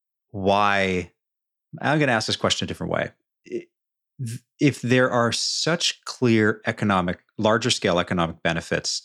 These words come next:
to having a robust short-term rental economy in a particular city,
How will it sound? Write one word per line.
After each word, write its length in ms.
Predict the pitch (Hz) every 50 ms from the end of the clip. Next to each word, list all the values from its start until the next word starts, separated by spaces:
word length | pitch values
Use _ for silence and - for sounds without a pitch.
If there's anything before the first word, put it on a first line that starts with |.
| - -
to 500 | - 90 85 85 85 85 85 82 85 - - _ _ _ _ _ _ _ _ _ _ _ _ _ _ -
having 580 | - - - 120 107 110 104 110 104 98 98 95
a 80 | 98 95
robust 500 | 90 92 92 85 - - 98 92 - -
short-term 560 | - - - 104 92 92 - - 107 90 85
rental 520 | 82 82 82 82 - 85 76 76 71 - _ _ _ _ _ _ _ _ _ _ _ _ _ _ _ _
economy 720 | - - - - - 98 92 90 90 85 82 80 78 - -
in 380 | 95 95 92 92 87 82 78 - _ _ _ _ _ _
a 40 | -
particular 440 | - - - - - - - 82 82
city, 440 | 82 - - 104 - - - -